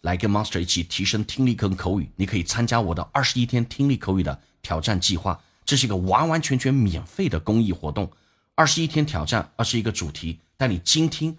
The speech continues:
和分析数百页的口语材料，每一节课一个多小时，全程都是干货，很轻松，一个月让你打通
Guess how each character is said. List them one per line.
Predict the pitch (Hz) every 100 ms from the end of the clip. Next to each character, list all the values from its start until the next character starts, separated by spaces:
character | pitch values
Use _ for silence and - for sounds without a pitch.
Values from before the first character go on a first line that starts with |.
| _
和 | - 101
分 | - 139
析 | 135 131
数 | - - 220
百 | - 85
页 | 80 101
的 |
口 | 78 -
语 | 98
材 | 90 78
料， | 85 95 - _ _ -
每 | 107
一 | 202
节 | 156 147
课 | 156
一 |
个 | 104
多 | 131 135
小 | -
时， | 78 95
全 | 90 - 104
程 | 147 107
都 | 113
是 | 101
干 | 92 107 107
货， | 104 - _ _
很 | 104
轻 | 95 - 175
松， | - 175 -
一 | 104
个 | 127
月 | 135
让 | 107 110
你 | 107
打 | - -
通 | - 120